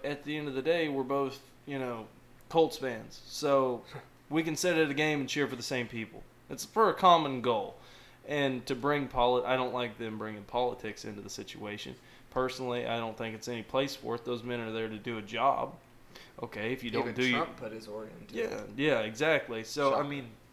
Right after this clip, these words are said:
Speaker 1: y-, you know, it's just, uh, to me, I have mixed emotions. I don't think that, I don't think it's any place for it.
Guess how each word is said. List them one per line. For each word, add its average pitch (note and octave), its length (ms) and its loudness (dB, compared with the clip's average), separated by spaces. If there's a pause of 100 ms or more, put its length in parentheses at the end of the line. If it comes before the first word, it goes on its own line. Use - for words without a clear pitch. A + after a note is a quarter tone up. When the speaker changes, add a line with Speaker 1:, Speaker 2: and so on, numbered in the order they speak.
(140)
Speaker 1:
y-, F#3 60 -10
you G3 180 -2
know, F#3 200 6
it's F3+ 280 0
just, G3+ 400 2
uh, C3 320 4 (580)
to F#3 140 2
me, F#3+ 460 4
I C#3 120 8
have C#3 160 2
mixed C3+ 400 -2
emotions. A#2+ 680 -4
I C3+ 120 4
don't C#3 260 2 (120)
think C#3 400 0
that, A#2+ 260 -4 (880)
I C#3+ 60 2
don't F#3 180 6
think G3 160 4
it's F3 100 0
any F3+ 180 4
place D#3 360 2
for F3+ 300 0
it. - 40 -8